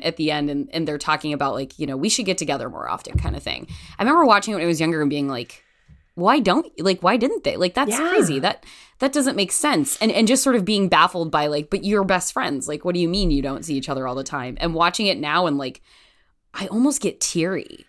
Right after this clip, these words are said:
Speaker 1: I get teary in that scene in the treehouse, being aware of what, of how easy it is to
Speaker 2: Yes.
Speaker 1: separate from these people that are, like,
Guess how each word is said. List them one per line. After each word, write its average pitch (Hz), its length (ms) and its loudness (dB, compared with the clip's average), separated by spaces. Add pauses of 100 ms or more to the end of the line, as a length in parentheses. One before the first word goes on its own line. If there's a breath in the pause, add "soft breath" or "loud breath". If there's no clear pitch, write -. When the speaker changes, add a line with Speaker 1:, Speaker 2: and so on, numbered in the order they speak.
Speaker 1:
I 185 80 4
get 196 260 2
teary 87 440 -4
in 175 200 -2
that 156 220 0
scene 160 260 2
in 135 80 2
the 135 80 -2
treehouse, - 720 -4 (540 soft breath)
being 180 380 4
aware 135 1000 0
of 143 180 -2
what, 135 580 0 (160)
of 151 140 2
how 170 320 2
easy 135 400 -2
it 113 80 -6
is 67 560 -4
to - 160 -2
Speaker 2:
Yes. 107 260 2
Speaker 1:
separate 135 500 -2
from 156 200 0
these 143 180 0
people 135 380 -2
that 127 180 -6
are, 135 180 0
like, 117 440 -10